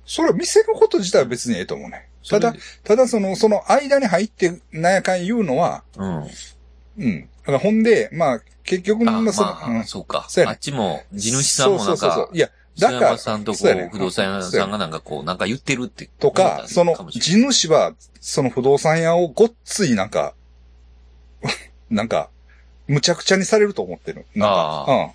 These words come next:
Speaker 1: うん。全然信用してへんみたいやね。
Speaker 2: なるほど。
Speaker 1: うん。で、それはなんか言ってたわ。
Speaker 2: はい。
Speaker 1: ほんで、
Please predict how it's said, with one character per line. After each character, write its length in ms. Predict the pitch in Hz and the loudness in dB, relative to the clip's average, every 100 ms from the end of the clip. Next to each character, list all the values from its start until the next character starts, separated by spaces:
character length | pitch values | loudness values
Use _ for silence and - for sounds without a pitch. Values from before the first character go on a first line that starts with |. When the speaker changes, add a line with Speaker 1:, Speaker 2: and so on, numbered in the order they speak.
| - | -12
Speaker 1:
う 40 | |
ん。 40 | 110 | -4
全 260 | 175 202 | 0 0
然 200 | 180 180 | 0 0
信 180 | 147 147 | 0 -2
用 60 | 131 | -2
し 80 | |
て 120 | 131 107 | -4 -4
へ 60 | |
ん 100 | 85 | -6
み 80 | 110 | -4
た 140 | 87 | -4
い 40 | 65 | -6
や 60 | |
ね。 160 | - - - | -8 -16 -8
Speaker 2:
な 140 | 87 | -6
る 80 | 80 | -6
ほ 60 | |
ど。 200 | 76 - - | -10 -14 -6
Speaker 1:
う 60 | |
ん。 220 | 120 73 - | -6 -6 -6
で、 140 | 78 | -2
そ 120 | - | 4
れ 80 | 214 | 6
は 80 | 196 | 6
な 100 | 123 | 2
ん 40 | |
か 180 | 98 85 | -4 -6
言 160 | 101 110 | -6 -8
っ 20 | |
て 120 | - | -6
た 120 | - | -6
わ。 120 | - 87 | -4 -4
Speaker 2:
は 140 | 80 | -6
い。 60 | - | -6
Speaker 1:
ほ 60 | 165 | -2
ん 60 | |
で、 180 | 160 | 0